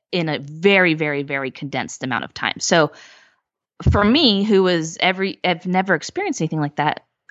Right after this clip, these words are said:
um, it really hit me and it brought me to the lowest low and, uh, definitely was rock bottom, suicidal, everything like that. And, and yeah, and so what happened was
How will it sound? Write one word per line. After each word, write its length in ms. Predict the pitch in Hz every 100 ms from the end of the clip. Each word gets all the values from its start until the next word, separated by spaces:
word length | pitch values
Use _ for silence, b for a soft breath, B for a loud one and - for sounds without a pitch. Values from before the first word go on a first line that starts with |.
| -
um, 440 | 160 147 135 147 _
it 120 | 156 -
really 440 | 156 175 254 247 - _ _ -
hit 220 | 190 339
me 180 | 370 170
and 280 | 143 147 147 b b b -
it 180 | 156
brought 180 | 170 165
me 180 | 185 180
to 180 | - 196
the 280 | 190 156 - -
lowest 460 | 165 160 165 175 -
low 340 | 151 147 147 -
and, 420 | 147 143 135 139 143
uh, 380 | 139 127 -
definitely 520 | 85 151 139 - 165 151
was 300 | 139 139 156
rock 280 | 151 147
bottom, 320 | - 139 127 135
suicidal, 720 | - 156 - 143 143 131 87
everything 500 | - 165 170 156 143
like 220 | 143 123 -
that. 280 | 123 - B B B B B -
And, 400 | 160 147 151 143 _ _ _ _ _ _ - B B B _
and 200 | 175 175
yeah, 240 | 175 233 175
and 300 | 170 170 165
so 220 | - 180
what 160 | 175 156
happened 380 | 180 - 214 175
was 300 | 170 170